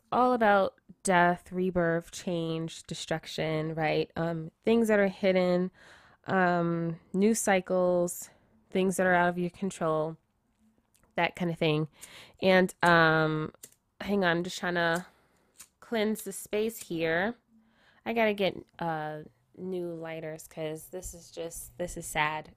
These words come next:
<laughs> But, um, yeah, so we're gonna, uh, pull cards, okay,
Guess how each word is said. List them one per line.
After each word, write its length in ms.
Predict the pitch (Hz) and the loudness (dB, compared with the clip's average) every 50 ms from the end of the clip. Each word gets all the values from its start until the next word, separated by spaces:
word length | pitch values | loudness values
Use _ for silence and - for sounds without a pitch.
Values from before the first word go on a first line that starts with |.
| _ - | _ -16
<laughs> 360 | 208 - - - 220 233 214 _ - - - - _ - _ _ - - - - - - - - - - - | -16 -16 -14 -14 -14 -14 -14 _ -20 -20 -20 -20 _ -20 _ _ -20 -20 -20 -20 -20 -20 -20 -20 -18 -8 0
But, 320 | 208 214 220 208 - - - - | 2 2 2 2 0 -4 -2 2
um, 420 | 208 202 202 202 208 208 208 202 - - | 4 6 6 6 4 2 0 -2 -4 -8
yeah, 480 | - 208 220 277 359 381 269 185 160 160 _ _ _ - _ _ | -6 -2 0 2 2 4 2 2 0 -2 _ _ _ -20 _ _
so 680 | - - - - 294 277 269 262 262 262 254 - - - _ _ _ - | -12 -10 -2 2 2 4 4 6 4 4 4 2 0 -4 _ _ _ -6
we're 160 | 233 240 247 240 | -2 -2 0 0
gonna, 300 | 277 285 311 330 320 - - _ - - | 2 2 2 0 0 -2 -6 _ -2 2
uh, 300 | 220 214 214 214 208 202 | 4 6 6 6 6 4
pull 720 | - - - - 226 214 214 214 214 220 220 226 226 - - - - | 0 -4 -4 0 0 2 2 2 2 2 0 -2 -4 -8 -14 -20 -20
cards, 960 | - - - 208 202 202 202 202 208 208 208 208 - - - - - - - _ _ _ _ _ _ _ _ _ _ _ _ _ _ _ _ _ _ _ _ _ _ _ _ _ - | -18 -8 -2 0 2 2 4 4 2 2 0 -2 -4 -8 -8 -8 -8 -10 -12 _ _ _ _ _ _ _ _ _ _ _ _ _ _ _ _ _ _ _ _ _ _ _ _ _ -16
okay, 420 | 180 - 196 185 180 175 175 175 | -10 -6 -2 0 0 0 0 0